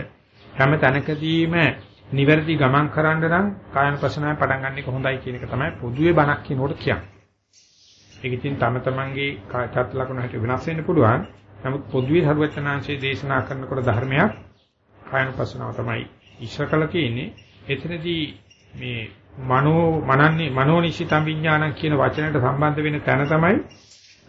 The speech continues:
කාය සංස්කාර කියන, අ, මේ පදේ.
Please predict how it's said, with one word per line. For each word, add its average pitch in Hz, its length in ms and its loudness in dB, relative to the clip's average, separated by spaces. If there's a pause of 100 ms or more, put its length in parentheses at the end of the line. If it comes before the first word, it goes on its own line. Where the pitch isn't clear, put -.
කාය 147 340 6
සංස්කාර 165 760 4
කියන, 151 300 0
අ, 180 120 -2 (760)
මේ 117 520 -14 (100)
පදේ. 110 320 0